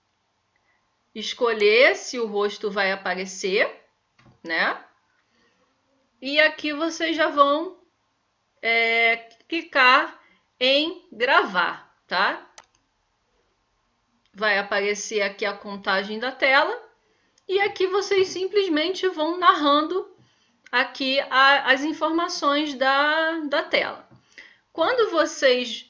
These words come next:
é, iniciam a gravação, um detalhe que vocês só podem avançar. O PowerPoint, infelizmente, não, é, dá a opção de vocês retornarem, tá vendo?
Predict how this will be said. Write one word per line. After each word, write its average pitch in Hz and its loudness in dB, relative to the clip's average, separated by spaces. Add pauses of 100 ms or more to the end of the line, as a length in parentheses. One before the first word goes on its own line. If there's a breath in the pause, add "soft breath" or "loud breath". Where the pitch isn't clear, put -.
é, 208 2
iniciam 247 -2
a 208 2
gravação, 190 0
um 247 -4
detalhe 247 2
que 269 -12
vocês 254 -4
só 269 -2
podem 262 -2 (180)
avançar. 320 2 (280 soft breath)
O 240 -6
PowerPoint, 254 0
infelizmente, 277 -2
não, 262 -2
é, 240 0
dá 233 0
a 269 6
opção 277 -4
de 277 -6
vocês 277 -4
retornarem, 233 -2
tá 185 -8
vendo? 185 -4